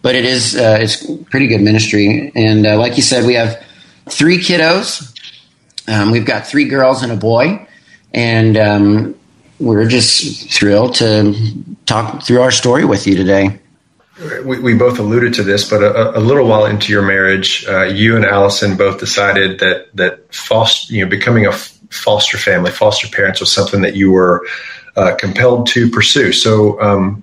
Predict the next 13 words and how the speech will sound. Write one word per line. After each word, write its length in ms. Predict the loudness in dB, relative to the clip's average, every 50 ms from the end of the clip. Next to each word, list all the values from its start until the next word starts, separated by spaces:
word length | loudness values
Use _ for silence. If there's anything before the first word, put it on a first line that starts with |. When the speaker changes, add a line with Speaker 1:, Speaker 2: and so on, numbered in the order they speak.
| -16 _
Speaker 2:
what, 600 | -6 -2 0 2 2 2 2 0 -4 -6 -10 _ _ _ -6 -4
uh, 140 | -4 -2 -2
I 100 | -2 -2
guess, 280 | 0 0 0 0 0 0
what 160 | 0 -2 0
first 280 | 0 0 0 0 0 0
led 220 | 0 0 0 0
you 100 | -2 -2
guys 240 | -2 -2 -2 -2 -4 -6
to 60 | -6
consider, 720 | -6 -4 -4 -2 -2 0 0 0 0 0 0 -2 -4 -4 -4
uh, 240 | -2 -2 -2 -2 -4
fostering? 480 | -2 -2 -2 0 0 -2 -4 -6 -8